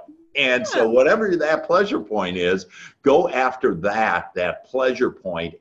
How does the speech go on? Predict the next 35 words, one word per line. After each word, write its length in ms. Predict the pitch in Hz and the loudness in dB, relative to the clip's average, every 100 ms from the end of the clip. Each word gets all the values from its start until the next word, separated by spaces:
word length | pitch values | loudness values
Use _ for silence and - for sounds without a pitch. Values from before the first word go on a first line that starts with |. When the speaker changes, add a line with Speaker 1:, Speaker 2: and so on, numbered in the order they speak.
| 107 | -6
Speaker 1:
and 240 | 90 95 | -4 -2
you'll 260 | 120 175 170 | 2 2 2
feel 220 | 151 120 | 2 2
much 300 | 104 92 - | 0 -6 -6
better. 280 | 95 82 85 | -6 -4 -4
They'll 380 | 85 117 147 147 | -2 2 2 0
feel 240 | 123 95 | -2 -4
much 320 | 82 82 - | -4 -12 -10
better. 380 | - 82 82 82 - - - - | -2 -2 -2 -8 -10 -18 -12 -2
And 120 | 107 107 | 0 2
then 280 | 113 110 110 | 2 0 -2
I 80 | 107 | -2
like 380 | 110 131 170 139 | 2 2 2 0
also 560 | 113 123 - 110 98 - | 0 0 0 0 0 -2
about, 380 | 98 98 98 - - - - | -6 -4 -2 -2 -8 -20 -18
instead 260 | 233 - 359 | -12 -8 -8
of 100 | 339 | -2
going 300 | 196 175 156 | 0 0 -2
for 160 | 143 | -4
the 240 | 110 87 73 | -2 -2 -2
sale 880 | - - - - 120 117 101 87 80 | -8 -14 -14 -4 0 2 2 0 -2
that, 400 | 101 90 82 - - - - | -4 -2 -2 -6 -20 -20 -6
um, 360 | 98 85 87 - 107 | -2 -2 -4 -10 -6
maybe 300 | 131 185 240 | -4 -2 -4
we 180 | 127 107 | -4 -2
use 280 | 120 135 | -2 -2
an 180 | 90 82 110 | -4 -6 -4
S 280 | 147 - | -4 -6
word, 300 | 110 87 82 | -4 -2 -2
another 440 | 82 90 139 113 87 | -4 -4 -2 -2 0
S 240 | 90 - | -4 -4
word, 220 | 92 85 - | -4 -4 -4
but 220 | 95 98 | -6 -4
it's 240 | 120 - | -10 -8
that, 300 | 165 175 170 | -4 -2 -4